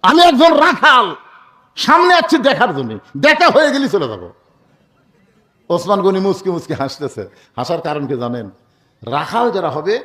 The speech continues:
তাদের ভাষা একটু গরমই হওয়া লাগবে। আল্লাহ রাসূল বলেছেন, প্রত্যেকটা অভিভাবককে রাখালের দায়িত্ব দিয়ে দুনিয়াতে প্রেরণ করা হয়েছে। অভিভাবক যারা, আপনার অভিভাবক,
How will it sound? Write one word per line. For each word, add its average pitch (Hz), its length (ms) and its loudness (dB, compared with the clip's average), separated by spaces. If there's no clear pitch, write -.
তাদের 135 260 -6
ভাষা 131 380 -8
একটু 143 200 -10
গরমই 131 380 -2
হওয়া 98 180 -8
লাগবে। 87 280 -16
আল্লাহ 156 220 -2
রাসূল 190 300 -2
বলেছেন, 202 380 0
প্রত্যেকটা 226 480 0
অভিভাবককে 196 680 0
রাখালের 214 600 0
দায়িত্ব 247 360 0
দিয়ে 196 220 2
দুনিয়াতে 190 420 0
প্রেরণ 202 440 4
করা 151 220 2
হয়েছে। 131 340 -2
অভিভাবক 143 680 -2
যারা, 185 220 2
আপনার 190 260 0
অভিভাবক, 240 760 2